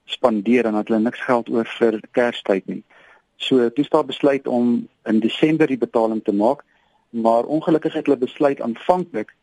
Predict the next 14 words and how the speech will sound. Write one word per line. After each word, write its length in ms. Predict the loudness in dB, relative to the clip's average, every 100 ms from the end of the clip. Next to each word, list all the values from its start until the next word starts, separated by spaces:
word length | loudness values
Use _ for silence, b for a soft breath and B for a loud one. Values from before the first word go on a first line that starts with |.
| _ _
dat 140 | -4 -4
die 60 |
betaling 420 | -2 2 2 2 -4
gemaak 340 | -2 -2 0 -4
moet 100 | 0
word, 420 | 2 2 0 -8 -10
ehm, 340 | -2 -2 0 0
die 100 | 0
drieëntwintigste 920 | 2 4 2 0 0 0 -2 0 0 0
en 220 | -2 0
dan 100 | 0
die 80 | -2
vierentwintigste 720 | 0 2 2 2 0 0 0
die 220 | 2 2